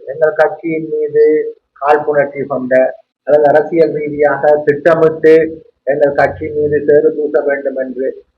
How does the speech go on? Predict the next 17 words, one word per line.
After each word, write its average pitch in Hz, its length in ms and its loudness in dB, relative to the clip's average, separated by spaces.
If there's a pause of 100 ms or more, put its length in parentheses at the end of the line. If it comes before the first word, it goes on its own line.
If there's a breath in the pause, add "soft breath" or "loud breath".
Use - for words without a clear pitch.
(120)
அல்லது 165 300 4
அரசியல் 160 480 2
ரீதியாக 156 520 0 (300)
எங்களை 151 360 0 (160)
தாக்க 160 360 0
வேண்டும் 160 380 2
என்று, 147 260 0 (420)
அஹ், 127 420 0
திட்டமிட்டவர்கள் 147 920 0 (400)
ஊடாகத்தான் 143 680 0 (400)
இது 143 200 -2
வந்து 147 260 2
ஒரு, 165 200 4 (440)
அஹ், 113 500 -4 (340)
பிழையான 175 480 4
ஒரு 160 160 4
பிரச்சாரமாக 143 800 0